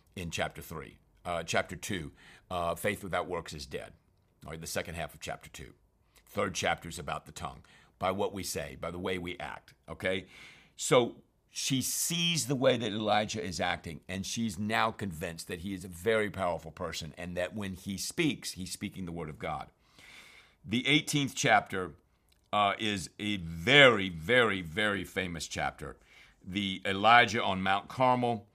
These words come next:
dealing with the Baals, uh, in a fantastic example of the power of God, of Elijah's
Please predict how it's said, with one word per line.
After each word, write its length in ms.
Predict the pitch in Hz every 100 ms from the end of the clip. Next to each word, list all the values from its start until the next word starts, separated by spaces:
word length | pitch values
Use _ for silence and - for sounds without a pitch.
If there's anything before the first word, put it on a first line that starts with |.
| _ _ -
dealing 400 | 117 120 110 101
with 380 | 95 78 69
the 80 | 87
Baals, 720 | 85 95 127 131 123 120 120 - _ _ _ _ _ _ _ _ _ - - 120
uh, 180 | 104 98
in 160 | 95 101
a 100 | 95
fantastic 1080 | 80 - 98 87 78 - 143 135 - 117 -
example 720 | 95 92 113 113 95 107 -
of 180 | 92 80
the 60 |
power 360 | - 101 92 82
of 100 | 76
God, 440 | 123 135 131 113 - - - -
of 260 | 101 98 90 -
Elijah's 800 | 98 95 101 117 113 98 104